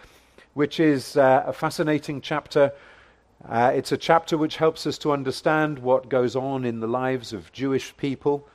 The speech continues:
Uh, to this day even, those that, uh, hold to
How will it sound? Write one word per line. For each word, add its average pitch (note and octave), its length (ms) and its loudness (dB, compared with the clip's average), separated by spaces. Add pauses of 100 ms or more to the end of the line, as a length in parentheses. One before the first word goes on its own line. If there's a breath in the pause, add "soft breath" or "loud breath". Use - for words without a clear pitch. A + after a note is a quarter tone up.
(500 soft breath)
Uh, A2 240 -4
to - 200 -6
this D3 240 -2
day D#3+ 300 6
even, G2+ 580 -4
those A#2 500 0
that, - 400 -6
uh, G#2+ 200 -2
hold A#2+ 560 0
to G2 380 -6